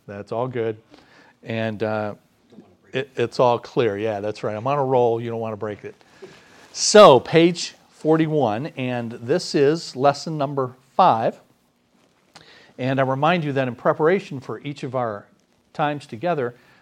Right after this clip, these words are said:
that there is the homework for you to do that then prepares you for what we're going to talk about. And I encourage you to do that if you can every day. You've just got a few questions to answer, some passages to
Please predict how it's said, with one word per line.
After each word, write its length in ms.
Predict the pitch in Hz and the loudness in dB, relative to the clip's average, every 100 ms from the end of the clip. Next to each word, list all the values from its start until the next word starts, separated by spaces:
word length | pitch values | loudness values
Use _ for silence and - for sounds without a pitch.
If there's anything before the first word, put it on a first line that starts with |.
| _ | _
that 100 | 127 | -6
there 140 | 147 | -2
is 120 | 170 - | -2 0
the 200 | 131 113 | 0 -2
homework 840 | - - 196 170 123 127 - - - _ | -8 -2 0 0 0 0 -4 -12 -20 _
for 280 | - 131 123 | -8 -6 -4
you 140 | 123 117 | -6 -10
to 120 | 120 | -12
do 340 | 110 127 175 - _ _ _ - | -8 -6 -6 -10 _ _ _ -10
that 320 | 120 127 127 | -4 -4 -2
then 160 | 135 127 | -6 -6
prepares 520 | 131 - 185 185 127 | -10 0 2 2 -2
you 120 | 120 | -6
for 160 | - 123 | -6 -6
what 160 | 135 | -6
we're 120 | 127 | -8
going 240 | 117 123 113 | -8 -8 -10
to 260 | - 110 | -12 -12
talk 340 | 101 - 151 143 | -8 -4 -2 -2
about. 380 | 117 123 131 - _ - _ - | -6 -4 -6 -8 _ -20 _ -6
And 220 | 156 175 | -2 -2
I 40 | |
encourage 400 | 175 - 180 160 | -2 0 2 2
you 60 | 165 | -2
to 120 | 165 | -2
do 140 | 196 165 | 2 4
that 300 | 143 196 - | 4 2 -6
if 180 | 131 - | -14 -12
you 60 | 127 | -10
can 400 | - 170 202 208 | -4 -2 -2 -4
every 260 | 120 127 127 | -8 -8 -2
day. 260 | 143 165 | 0 0
You've 140 | 165 127 | -2 -8
just 200 | 123 - | -12 -6
got 360 | 139 127 - | -4 -4 -8
a 40 | 127 | -16
few 320 | - 131 135 | -12 -10 -10
questions 540 | 131 139 131 - 123 - | -6 -8 -8 -12 -14 -12
to 80 | |
answer, 340 | 139 135 - 123 | -8 -8 -10 -12
some 180 | - 98 | -12 -8
passages 580 | 135 127 131 117 120 - | -6 -6 -8 -10 -12 -12
to 280 | 117 113 | -10 -10